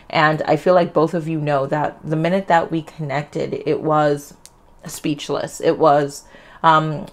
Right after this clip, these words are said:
just amazing. All right. The, the love was instant, the attraction, chemistry, passion, desire was instant. And I feel like this person sort of, um, try to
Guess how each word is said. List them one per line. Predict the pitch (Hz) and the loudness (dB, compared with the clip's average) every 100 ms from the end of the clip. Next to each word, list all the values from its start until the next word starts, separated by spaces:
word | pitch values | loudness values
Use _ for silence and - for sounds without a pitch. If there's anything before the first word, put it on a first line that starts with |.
| - | -10
just | 160 170 - | -8 -6 -2
amazing. | 156 151 151 135 - 143 | -2 -2 -4 -8 -12 -6
All | 143 | 2
right. | 147 170 | 2 2
The, | 165 143 | 0 0
the | - | 0
love | 156 156 170 160 | 2 6 6 6
was | 147 143 143 - | 0 -2 -4 -6
instant, | 165 156 - - - | -6 -4 -6 -8 -6
the | 139 | -6
attraction, | 143 165 156 156 147 139 | -4 -4 -4 -4 -8 -8
chemistry, | - 160 156 - 139 | -6 -6 -6 -6 -8
passion, | 143 160 160 - - | -6 -4 -4 -4 -6
desire | 147 143 156 147 143 - - - - - | -6 -4 0 0 0 -2 -6 -16 -20 0
was | 165 160 - | 4 4 2
instant. | 220 208 - - - - - | -4 -4 -6 -14 -16 -20 -8
And | - | 0
I | 165 | 0
feel | 160 147 | 2 6
like | 160 156 | 6 4
this | 156 | -4
person | - 160 160 156 | -4 -4 -4 -6
sort | - 151 | -2 0
of, | 147 143 139 - | 4 4 2 -4
um, | 151 151 147 143 147 - _ _ _ _ _ - - | -6 -4 -6 -8 -10 -14 _ _ _ _ _ -20 -14
try | - 180 165 | 0 4 4
to | - 165 156 151 | 0 0 0 0